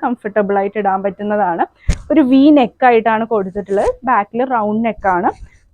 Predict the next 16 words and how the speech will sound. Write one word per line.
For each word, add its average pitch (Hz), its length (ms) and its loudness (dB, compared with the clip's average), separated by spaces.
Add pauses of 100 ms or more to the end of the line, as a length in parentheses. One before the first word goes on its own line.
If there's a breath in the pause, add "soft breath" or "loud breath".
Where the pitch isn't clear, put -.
ഫുൾ 247 240 4
ആയിട്ട് 240 200 4
ഇങ്ങനെ 240 200 2
കൊടുത്ത് 254 400 2
താഴ്ഭാഗത്ത് 220 480 2
ഫ്രിൽസ് 226 420 -4
കൊടുത്തിട്ടുണ്ട്. 214 540 -2
ലെങ്ത്തും 233 380 -4
കാര്യങ്ങളൊക്കെ 208 440 -4
നമുക്ക് 233 260 -4
വേണമെങ്കിൽ 208 480 -4
നമ്മൾ 214 200 -4
മെൻ-, 185 340 -6
മെൻഷൻ 202 540 -6
ചെയ്ത് 214 180 0
തരുന്നതായിരിക്കും. 202 680 -2